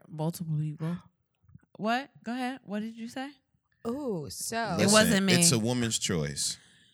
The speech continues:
Speaker 3: So
Speaker 1: It
Speaker 3: what's the
Speaker 1: wasn't
Speaker 3: worst
Speaker 1: me.
Speaker 3: thing? So
Speaker 1: I
Speaker 3: what's the
Speaker 1: ha-,
Speaker 3: worst thing you
Speaker 1: I
Speaker 3: did?
Speaker 1: birthed twins.
Speaker 3: So what's the worst thing you've done, Taylor?
Speaker 2: <laughs>
Speaker 1: That's fucked up, but it wasn't me. It was him.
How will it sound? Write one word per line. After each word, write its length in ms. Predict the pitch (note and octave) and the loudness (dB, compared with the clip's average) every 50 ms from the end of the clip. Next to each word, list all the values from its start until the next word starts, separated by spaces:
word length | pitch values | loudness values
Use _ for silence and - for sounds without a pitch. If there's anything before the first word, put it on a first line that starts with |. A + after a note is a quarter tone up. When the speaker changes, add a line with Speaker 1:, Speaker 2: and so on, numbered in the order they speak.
| _ _ _ - - _ _ _ - | _ _ _ -20 -20 _ _ _ 0
Speaker 3:
So 160 | - B2+ B2 | 2 2 4
Speaker 1:
It 40 | C3+ | 6
Speaker 3:
what's 140 | E3+ G3 G#3+ | 8 8 8
the 60 | - | 10
Speaker 1:
wasn't 140 | D#3+ D3+ - | 8 8 6
Speaker 3:
worst 100 | - A#3+ | 8 8
Speaker 1:
me. 80 | B3 B3+ | 10 10
Speaker 3:
thing? 320 | B3 G#3+ F#3+ F3+ F3 - - - - - - | 10 10 10 8 6 4 0 -4 -10 -10 -6
So 140 | - - | 0 4
Speaker 1:
I 80 | G3 A#3 | 6 6
Speaker 3:
what's 120 | C4 - - | 6 6 6
the 60 | G#3 | 4
Speaker 1:
ha-, 60 | C3 C3 | 4 4
Speaker 3:
worst 320 | C3+ C3+ C3+ C#3 - - | 4 2 2 2 0 0
thing 220 | - B2+ B2 A#2+ G3 | 0 0 2 4 6
you 40 | F#3+ | 8
Speaker 1:
I 100 | A3 A3+ | 8 8
Speaker 3:
did? 100 | G#3 A3 | 8 8
Speaker 1:
birthed 300 | A3 A#3+ B3 - - - | 8 8 8 6 4 4
twins. 640 | F#3 E3 D3+ C#3 C#3 C#3 D3 C#3+ - - - - - - - - - - - | 4 4 4 2 0 -4 -6 -8 -8 -8 -10 -12 -16 -20 -20 -20 -18 -12 -8
Speaker 3:
So 200 | - - D3 C3 | -4 -2 0 0
what's 140 | C#3 C#3+ - | 0 0 0
the 80 | C#3 | 2
worst 240 | B2 A#2+ B2 A#2+ B2 | 2 2 0 0 0
thing 120 | A#2 A2 G#2+ | -2 -2 0
you've 200 | G#2 G#2 G2 F#2 | -2 -2 -2 -2
done, 200 | F2 D#2 D2 D#2+ F2 - | -4 -4 -4 -4 -6 -6
Taylor? 380 | - E2+ B1+ D2 D2+ D#2 - - - _ _ _ _ _ _ | -6 -6 -4 -6 -6 -8 -10 -12 -14 _ _ _ _ _ _
Speaker 2:
<laughs> 400 | _ _ _ _ _ _ _ - | _ _ _ _ _ _ _ 4
Speaker 1:
That's 1300 | - - - - - - - - - - - - - - - _ - - - _ _ - - D#3+ D#3+ E3+ - G3+ | 4 6 6 4 2 -2 0 0 0 0 -4 -10 -14 -14 -14 _ -10 -10 -10 _ _ -4 -2 -2 -2 -4 -4 0
fucked 320 | G3 F#3+ F#3+ - - - | 2 2 2 2 4 6
up, 260 | G#3 A3 G#3 F3 F3+ | 8 10 10 10 8
but 340 | F3+ F3 F3 E3+ E3 D#3 - - | 8 8 8 8 6 4 2 2
it 100 | F3 F3 | 2 4
wasn't 400 | E3+ F3 F3 F3 F3+ F3+ F3 F3+ | 4 6 4 4 4 4 4 4
me. 160 | F#3+ F#3+ F#3 | 4 6 6
It 60 | F3 E3 | 6 4
was 140 | E3 E3+ E3+ | 4 4 4
him. 360 | C#4 D#4 E3+ D#3+ D#3+ D#3 D#3 | 4 4 4 2 2 0 -2